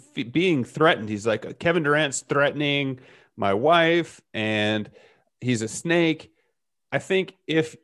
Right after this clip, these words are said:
you feel threatened, take those screenshots now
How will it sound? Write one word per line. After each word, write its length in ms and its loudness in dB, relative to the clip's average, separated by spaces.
you 160 -6
feel 260 0
threatened, 640 0
take 280 -6
those 280 -4
screenshots 600 -4
now 600 -4